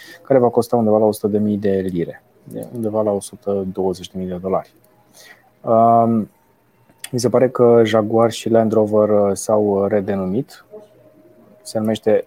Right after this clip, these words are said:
uh, J L R acum, se numește Jaguar Land, Land Rover. Asta este, practic, strategia lor pentru supercaruri, uh, electrice.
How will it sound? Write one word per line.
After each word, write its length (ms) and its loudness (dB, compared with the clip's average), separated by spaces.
uh, 260 -4
J 120 -8
L 220 0
R 160 0
acum, 540 -6
se 160 -14
numește 340 -6
Jaguar 420 -2
Land, 500 -4
Land 480 -10
Rover. 400 0
Asta 160 2
este, 300 2
practic, 320 -2
strategia 720 2
lor 400 2
pentru 680 -2
supercaruri, 960 0
uh, 200 -2
electrice. 720 -2